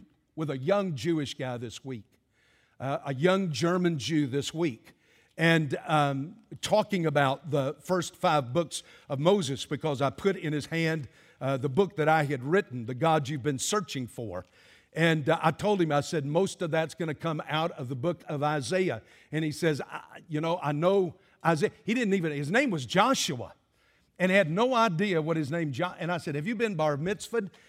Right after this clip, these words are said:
And he said, "Yes, I was bar mitzvahed," but he had no idea what his name Joshua. I said, "Your name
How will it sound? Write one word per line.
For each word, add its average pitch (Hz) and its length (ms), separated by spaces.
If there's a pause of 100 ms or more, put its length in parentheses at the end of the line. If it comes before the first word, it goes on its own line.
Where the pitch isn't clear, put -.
And 160 100
he 170 80
said, 160 220
"Yes, 185 480
I 151 100
was 151 160
bar 151 200
mitzvahed," 160 560 (280)
but 170 100
he 190 60
had 180 140
no 202 160
idea 202 360
what 151 140
his 135 120
name 160 200
Joshua. 156 440
I - 20
said, 135 240
"Your 185 120
name 127 320